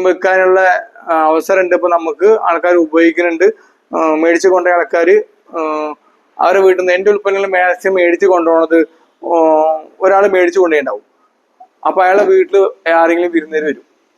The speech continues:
അപ്പോൾ അവർ ഇതൊന്ന് ഉപയോഗിച്ച് നോക്കിക്കഴിഞ്ഞാൽ എന്ത് ഉൽപ്പന്നം ആയിക്കോട്ടെ, അത് ഉപയോഗിച്ച് കഴിഞ്ഞാൽ ഇനി ആ ക-, ആ വീട്ടുകാരോട് ഭക്ഷണത്തോട് ചോദിക്കുക, അല്ലെങ്കിൽ ആ, അവരുടെ ബന്ധുക്കളാവുമല്ലോ, ഇത് ഇവിടുന്ന് മേടിച്ചെന്ന് ചോദിക്കും. അപ്പോൾ ഇന്ന കട എന്ന് പറഞ്ഞു കഴിഞ്ഞാൽ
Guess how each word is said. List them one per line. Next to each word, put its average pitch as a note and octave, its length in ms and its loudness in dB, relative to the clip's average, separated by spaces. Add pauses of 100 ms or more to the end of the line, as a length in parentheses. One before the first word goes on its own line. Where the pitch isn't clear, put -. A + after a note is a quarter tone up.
(640)
അപ്പോൾ F#3 200 2 (540)
അവർ E3 140 2 (160)
ഇതൊന്ന് F#3 300 0
ഉപയോഗിച്ച് E3+ 320 -2
നോക്കിക്കഴിഞ്ഞാൽ D#3 560 -2 (300)
എന്ത് F#3+ 180 -2
ഉൽപ്പന്നം A3 280 0
ആയിക്കോട്ടെ, E3 340 0 (120)
അത് F#3 140 0
ഉപയോഗിച്ച് F3 300 0
കഴിഞ്ഞാൽ D#3+ 240 -4 (440)
ഇനി E3+ 120 0 (260)
ആ E3 40 2 (120)
ക-, E3 220 0
ആ F3 40 2 (120)
വീട്ടുകാരോട് E3+ 420 0
ഭക്ഷണത്തോട് E3+ 340 0
ചോദിക്കുക, D#3+ 260 0
അല്ലെങ്കിൽ D#3 260 0
ആ, - 20 2 (220)
അവരുടെ D#3 280 2
ബന്ധുക്കളാവുമല്ലോ, D#3 580 0 (380)
ഇത് F#3+ 80 2
ഇവിടുന്ന് F#3+ 320 2
മേടിച്ചെന്ന് E3+ 400 -2
ചോദിക്കും. D#3 300 -2 (520)
അപ്പോൾ F3 180 0 (200)
ഇന്ന F#3 220 -4
കട E3+ 200 -2
എന്ന് F3 160 -4
പറഞ്ഞു E3 200 -6
കഴിഞ്ഞാൽ D#3+ 240 -8